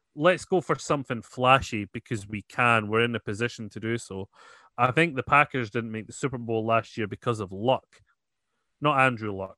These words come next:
just luck. Um, so I think really they can, they can do whatever the hell they want here. The other pick I was thinking about for them was Caleb Farley because, again, it's, it's a, it's a, it's a, um, it's a risk,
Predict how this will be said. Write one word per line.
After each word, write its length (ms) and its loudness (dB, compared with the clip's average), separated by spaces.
just 300 -8
luck. 400 -4
Um, 640 2
so 540 0
I 80 0
think 320 4
really 420 4
they 240 4
can, 400 -2
they 80 2
can 220 -4
do 120 2
whatever 220 2
the 120 2
hell 180 6
they 100 4
want 300 4
here. 260 0
The 80 6
other 180 8
pick 260 2
I 40 2
was 160 2
thinking 320 2
about 240 4
for 140 0
them 180 6
was 140 -2
Caleb 320 2
Farley 400 4
because, 260 -10
again, 480 -2
it's, 500 0
it's 260 -4
a, 100 0
it's 240 -2
a, 420 8
it's 260 -4
a, 400 6
um, 240 -2
it's 260 -10
a 80 0
risk, 520 2